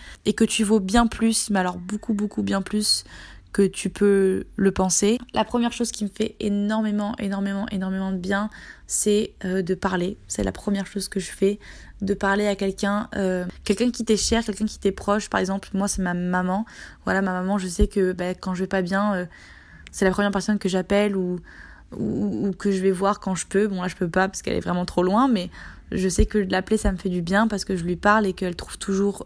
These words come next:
euh, les bons mots. Ensuite, te parler à toi-même. Ça peut paraître complètement débile. Juste te regarder dans le miroir et te remercier toi-même d'en être arrivé jusqu'ici.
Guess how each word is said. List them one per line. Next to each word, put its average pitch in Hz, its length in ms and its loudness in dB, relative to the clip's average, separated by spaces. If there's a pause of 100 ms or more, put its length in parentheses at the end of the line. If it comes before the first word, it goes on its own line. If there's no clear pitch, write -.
(120)
euh, 180 260 -2
les 185 200 0
bons 180 280 -2
mots. 190 340 4 (920)
Ensuite, 226 640 0 (380)
te 214 80 2
parler 208 540 2
à 190 100 -2
toi-même. 190 500 0
Ça - 120 -8
peut 175 140 -6
paraître 180 300 -2
complètement 180 400 -2
débile. 185 420 2 (360)
Juste 226 360 2
te 233 60 4
regarder 220 200 6
dans 233 80 6
le 214 60 4
miroir 214 260 4
et 226 60 2
te 202 120 -2
remercier 208 360 2
toi-même 220 460 2 (300)
d'en 202 180 4
être 208 160 2
arrivé 202 300 2
jusqu'ici. 196 640 -4